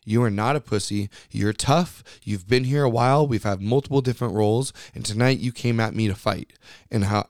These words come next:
and even though I did what I did to you, you learned. There's two things. You learned about your own mental toughness and where you stand.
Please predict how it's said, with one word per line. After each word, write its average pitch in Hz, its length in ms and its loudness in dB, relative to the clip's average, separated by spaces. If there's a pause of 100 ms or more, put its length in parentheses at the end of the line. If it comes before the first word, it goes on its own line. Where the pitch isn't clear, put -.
and 98 240 -2
even 123 260 2
though 127 140 4
I 120 140 4
did 123 260 2
what 120 160 2
I 104 100 0
did 151 260 0
to 98 100 -4
you, 98 260 -2 (540)
you 117 220 0
learned. 139 480 2 (220)
There's 104 360 -2 (180)
two 165 200 2
things. 107 420 -2
You 123 120 4
learned 123 280 2
about 104 260 0
your 107 180 0
own 131 300 2
mental 127 260 0
toughness 143 560 -2
and 107 200 -4
where 107 120 0
you 107 180 -2
stand. 143 520 -2